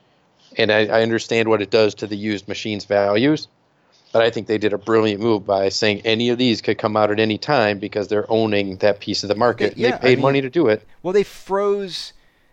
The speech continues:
Speaker 2: they froze the value of all those machines, and all that money now will go to them regardless of when they make those titles. I think it was genius.
Speaker 1: It's like they bought mineral rights to the top ten titles of the retro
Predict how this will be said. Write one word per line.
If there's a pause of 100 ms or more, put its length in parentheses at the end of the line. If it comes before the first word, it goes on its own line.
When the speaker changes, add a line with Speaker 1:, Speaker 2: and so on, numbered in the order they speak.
(180)
Speaker 2:
they
froze
the
value
of
all
those
machines,
and
all
that
money
now
will
go
to
them
regardless
of
when
they
make
those
titles.
I
think
it
was
genius. (200)
Speaker 1:
It's
like
they
bought
mineral
rights
to
the (300)
top
ten
titles
of
the
retro